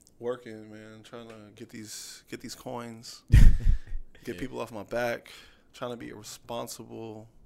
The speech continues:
Speaker 1: citizen and represent my community well.
Speaker 2: All right.
Speaker 1: So I really didn't do anything
Speaker 2: That
Speaker 1: that
Speaker 2: was the
Speaker 1: interesting.
Speaker 2: P C answer.
Speaker 1: Yeah, there was.
Speaker 2: All right. Rose,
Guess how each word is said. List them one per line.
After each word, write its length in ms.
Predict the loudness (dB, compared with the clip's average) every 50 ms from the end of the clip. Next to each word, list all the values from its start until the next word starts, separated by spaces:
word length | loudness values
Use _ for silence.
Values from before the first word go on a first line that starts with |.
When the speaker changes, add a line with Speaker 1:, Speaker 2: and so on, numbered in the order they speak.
| -20 -20 -20 -18 -16
Speaker 1:
citizen 720 | -14 -12 -10 -10 -10 -10 -10 -12 -12 -12 -12 -14 -14 -16 -18 -20 -20 -20 -20 -20 -20 -20 -20 -20 -20 -20 -20 -18
and 120 | -14 -8 -6
represent 340 | -6 -6 -8 -10 -12 -12 -12
my 80 | -12 -14
community 420 | -14 -14 -14 -14 -14 -14 -14 -16
well. 360 | -14 -14 -14 -14 -16 -18 -20 -18 -14
Speaker 2:
All 60 | -12
right. 160 | -12 -12 -10 -6
Speaker 1:
So 100 | -4 -2
I 40 | -2
really 200 | -2 -4 -6 -10
didn't 120 | -10 -12 -14
do 80 | -14 -16
anything 220 | -16 -16 -8 -6
Speaker 2:
That 80 | -4 -2
Speaker 1:
that 40 | -2
Speaker 2:
was 100 | -2 -2
the 60 | -4
Speaker 1:
interesting. 120 | -2 2 2
Speaker 2:
P 180 | 2 2 2
C 280 | 0 -2 -2 -4 -8 -10 -12 -14
answer. 320 | -16 -16 -14 -14 -12 -12 -12
Speaker 1:
Yeah, 140 | -12 -12 -12
there 120 | -12 -12
was. 60 | -12 -12
Speaker 2:
All 60 | -12
right. 140 | -12 -14 -16 -18 -20 -20 -20 -20 -20 -20 -20 -20 _ _ -6
Rose, 280 | -2 0 0 2 2